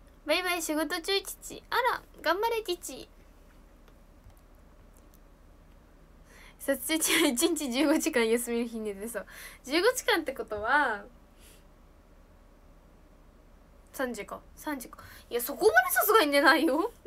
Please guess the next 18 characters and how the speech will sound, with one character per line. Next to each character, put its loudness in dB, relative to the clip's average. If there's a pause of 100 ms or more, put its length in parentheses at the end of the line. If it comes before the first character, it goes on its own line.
(2500)
き -8
な 0
先 -6
輩 -2
ど 2
ん -4
ど 4
ん 0
増 -2
え -2
て -6
困 0
る 0
ね。 -2
そ 4
う 2
で 0
す。 -8